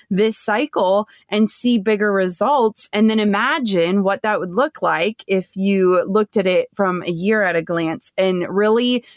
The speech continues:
embraced each season for what it was in terms of starting and completing a project. I think that's incredible.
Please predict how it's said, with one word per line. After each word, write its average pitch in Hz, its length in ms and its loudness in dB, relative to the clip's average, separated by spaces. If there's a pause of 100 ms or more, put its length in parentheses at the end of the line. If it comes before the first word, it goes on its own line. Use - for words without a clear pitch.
(120)
embraced 208 580 0
each 208 240 0
season 202 360 2
for 180 160 2
what 170 120 2
it 160 120 0
was 165 680 -2
in 180 140 -2
terms 180 420 -2
of 165 340 -2 (220)
starting 170 580 -2
and 170 360 -2
completing 170 640 -4
a 160 80 -6
project. - 500 -8
I 190 60 -4
think 185 180 -4
that's 190 220 -2
incredible. 185 800 -6